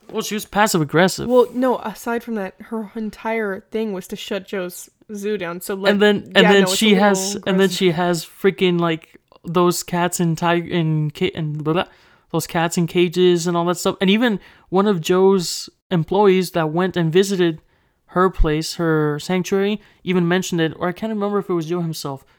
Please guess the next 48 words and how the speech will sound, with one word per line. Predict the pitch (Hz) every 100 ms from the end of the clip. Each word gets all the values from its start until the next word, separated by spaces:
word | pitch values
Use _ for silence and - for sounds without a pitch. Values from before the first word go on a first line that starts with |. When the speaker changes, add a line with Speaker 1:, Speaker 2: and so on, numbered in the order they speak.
| _
Speaker 1:
in | 175 156
the | 147 139 135 143 _ _ -
episode, | 165 165 160 147
but | 156 92 - _ _
how, | - 175
like, | 170 165 - _ _ _ _ -
the | 170 175 170 165 170 160 _ _ _ _ _ _
place | - 185 196 208
where | 196 180
the | 165
tigers | 170 - 180 185 196 - - _
that | 175
she | 175 185
had | 175
would | 170 -
eat | 180 208 208
and | 185 165
drink | 180 180
water | 170 170 202 208 _
was | - 190
Speaker 2:
Mm-hmm. | 185
Speaker 1:
even | 196 185
smaller | 175 170 180
than | 175
what | 165 151
Joe | 170 170
had. | 160
Like, | 151 160
it |
was, | 190
like, | 175 175
a |
little | 175 180
thing | 175 180
for | 175 165
their | 156
heads | 165 175 175 - _
to | 170
just | 180 175 165 -
barely | 175 190 202
fit | - 202
in | 202
there | 208
and | 180 175
drink. | 170 175
Like, | 160 160
that's | 185
awful. | 262 285 175 170